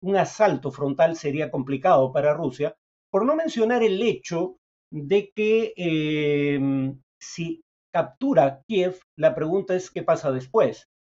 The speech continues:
No voy a entrar a escenarios, pero un escenario probable es que intente establecer un régimen aliado, que sería un régimen percibido como ilegítimo por la población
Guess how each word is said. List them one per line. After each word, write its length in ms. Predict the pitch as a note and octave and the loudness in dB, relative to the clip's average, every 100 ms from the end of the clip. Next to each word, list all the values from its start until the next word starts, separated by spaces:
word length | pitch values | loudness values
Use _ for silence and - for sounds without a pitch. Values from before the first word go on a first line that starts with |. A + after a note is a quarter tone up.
| _ | _
No 320 | - D#3 D#3+ F#3 | -10 -4 2 6
voy 200 | G3+ F3+ | 6 4
a 20 | |
entrar 340 | D#3+ F3 F3 | 2 2 4
a 60 | E3 | 2
escenarios, 600 | C#3+ D#3+ G#3 D3 E3+ - | 0 -2 0 0 0 -2
pero 140 | A3 | -4
un 100 | C4 | -4
escenario 420 | D4+ F3+ F#3 F#3 - | -4 -2 0 0 0
probable 380 | D#3 E3 F#3+ | 4 4 4
es 80 | F#3 | 0
que 180 | - E3+ | -4 -6
intente 840 | F3 F3 D#3 E3 E3 E3 E3 E3 | -6 -6 -6 -4 -6 -6 -8 -8
establecer 540 | D3 - C#3+ C3+ C3+ D3+ | -8 -2 -2 -2 -4 -6
un 140 | D3 | -4
régimen 480 | D3 - D#3 D3 C#3 | -4 -4 -6 -2 -2
aliado, 480 | D3 D#3+ C3+ E3 E3+ | 0 2 4 2 -2
que 80 | |
sería 240 | A#2 C#3+ D3 | -12 -10 -6
un 80 | C#3 | -4
régimen 500 | D3 D3 D3 D3 C3+ | -6 -6 -6 -4 -4
percibido 500 | D3 - C3 D3 D3 | -6 -6 -4 -4 -4
como 220 | C3+ C3+ | -4 -4
ilegítimo 640 | B2 B2 - - C3+ B2 | -4 -8 -12 -12 -8 -6
por 140 | A#2 B2+ | -8 -4
la 140 | - | -4
población 640 | C#3+ C#3 C3+ E3+ D#3 E3+ | -2 -2 -2 -2 -2 -2